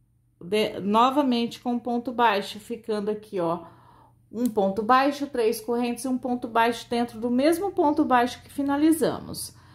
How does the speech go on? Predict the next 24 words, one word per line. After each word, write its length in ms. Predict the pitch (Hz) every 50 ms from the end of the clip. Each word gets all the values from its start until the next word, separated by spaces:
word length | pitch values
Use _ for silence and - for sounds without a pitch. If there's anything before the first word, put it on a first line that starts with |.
| - - - -
Agora, 360 | - 220 214 240 240 240 240
dou 140 | 220 240 233
uma 120 | 233 240
laçada 520 | 247 247 254 254 247 - 311 311 302 302 285
na 100 | 262 262
minha 200 | 240 240 240 233
agulha, 380 | 214 208 214 220 233 233 240
venho 320 | 226 220 247 247 254 254 269
aqui, 360 | 294 285 - - 233 196 170
ó, 240 | 160 151 147 - - - _ _ _ _ _ _ _ _ _ _ _ _
por 160 | - 233 233 226
cima 380 | - - - 349 370 370 370
do 140 | 277 269 285
primeiro 460 | - - 269 277 302 320 339 320 320
ponto 500 | 320 247 233 220 220 214 214 - 185 180
alto, 500 | 196 208 208 202 190 185 185 185 - 185
ó, 220 | 160 160 170 170 - _ _ _ _
e 180 | - 180 202 208
faço 560 | 208 - - 208 202 196 202 196 196 - -
aqui 600 | 190 196 - - - 220 214 208 202 185 - - _ _ _ _ _ _ - - _ _ _ _ _ _ _ _ - _ _ - - - - _ _ _ 349 370 -
um 460 | - 226 247 269 302 330 349 359 339
ponto 840 | - - 294 269 247 247 240 254 254 247 - 277 285 285 285 285 - - - -
alto, 640 | - 190 180 160 160 175 170 - - - - - - - - - - - - _ _ _ _ _ _
ó, 260 | 226 208 175 165 160